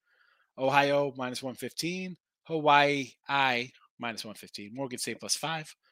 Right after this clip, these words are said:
Auburn minus the one ten, T C U minus one twenty-five, Villanova plus four and a half. Again, a lot of, of comments in here. I guess you guys are on the, the P and P channel. Winning free picks.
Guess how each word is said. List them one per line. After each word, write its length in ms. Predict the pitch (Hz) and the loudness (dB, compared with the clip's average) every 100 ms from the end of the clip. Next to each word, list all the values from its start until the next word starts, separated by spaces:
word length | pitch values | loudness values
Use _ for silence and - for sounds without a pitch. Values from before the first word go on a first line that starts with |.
| _ _ _ _ | _ _ _ _
Auburn 380 | 175 247 151 95 | 8 10 8 -2
minus 300 | 107 110 107 | -4 -6 -4
the 80 | - | -8
one 180 | 101 98 | -8 -14
ten, 300 | - 95 92 _ _ _ _ | -12 -12 -14 _ _ _ _
T 140 | - 185 | -2 2
C 140 | 165 | 2
U 60 | 131 | 2
minus 240 | 113 104 | -2 -4
one 100 | 104 | -6
twenty-five, 440 | 104 92 101 95 | -12 -12 -10 -10
Villanova 400 | 101 127 117 110 | -6 -6 -6 -8
plus 220 | 104 107 - | -10 -6 -6
four 160 | 110 | -6
and 80 | 101 | -8
a 40 | |
half. 240 | 101 98 - - - - - - | -8 -10 -12 -20 -20 -20 -16 -8
Again, 400 | 143 165 135 104 _ _ _ _ | 6 10 10 6 _ _ _ _
a 60 | 135 | 2
lot 220 | 147 156 | 6 6
of, 140 | 151 - _ | 4 -6 _
of 440 | 151 135 123 - - _ _ | -6 -4 -4 -8 -10 _ _
comments 360 | - 143 135 143 | 2 2 2 -2
in 80 | |
here. 120 | 135 131 | 2 2
I 80 | |
guess 220 | 123 139 - | 4 4 4
you 60 | 135 | 2
guys 140 | 127 | 0
are 80 | 131 | -2
on 80 | 123 | -4
the, 420 | 117 _ _ - | -12 _ _ -14
the 100 | 123 | -8
P 200 | - 143 | -2 -2
and 80 | 120 | 0
P 140 | 180 | 2
channel. 420 | - 170 170 180 - - _ _ _ _ _ _ - | 4 4 4 -4 -10 -20 _ _ _ _ _ _ -4
Winning 200 | 165 196 | -2 0
free 160 | 226 | -2
picks. 540 | 180 147 - - - | 2 0 2 -2 -2